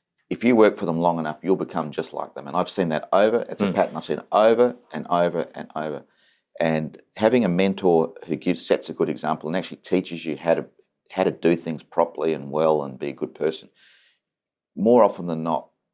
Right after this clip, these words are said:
Speaker 1: you'll become like that person 'cause they'll be, they'll be your mentor and, and you'll follow their lead. So my advice is find somebody who you can,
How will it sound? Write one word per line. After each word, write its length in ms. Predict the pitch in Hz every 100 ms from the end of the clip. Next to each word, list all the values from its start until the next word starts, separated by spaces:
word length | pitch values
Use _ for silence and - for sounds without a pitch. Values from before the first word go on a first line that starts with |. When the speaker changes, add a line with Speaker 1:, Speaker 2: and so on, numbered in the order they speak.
| -
Speaker 1:
you'll 160 | 85 80
become 360 | - - 80
like 260 | 76 76 -
that 180 | 64 -
person 300 | 67 - 67
'cause 200 | - -
they'll 120 | 76
be, 260 | 76 67 - -
they'll 140 | 73
be 140 | 73
your 160 | 69 69
mentor 460 | 71 69 69 69 69
and, 160 | 69 -
and 120 | 71
you'll 100 | 69
follow 300 | - 73 69
their 120 | 67
lead. 260 | 76 71 - _ _ -
So 180 | -
my 220 | 85 98 90
advice 400 | 85 82 76 80
is 160 | 76 - _ _ _ _ _ _
find 380 | - 104 113 107
somebody 440 | 98 82 80 76
who 120 | 82
you 140 | 76 73
can, 280 | 71 69